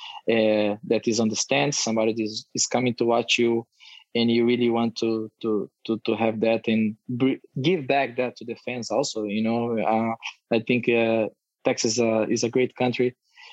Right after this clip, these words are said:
is a, is a great, uh, state. Um, you know, in, in this environment, is very close to where I come from, because I come from a, a countryside of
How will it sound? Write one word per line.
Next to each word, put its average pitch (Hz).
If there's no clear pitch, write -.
is 113
a, 110
is 110
a 113
great, 117
uh, 110
state. 123
Um, 107
you 123
know, 120
in, 117
in 127
this 131
environment, 131
is 120
very 131
close 123
to -
where 127
I 117
come 120
from, 127
because 117
I 120
come 123
from 120
a, 117
a 113
countryside 120
of 117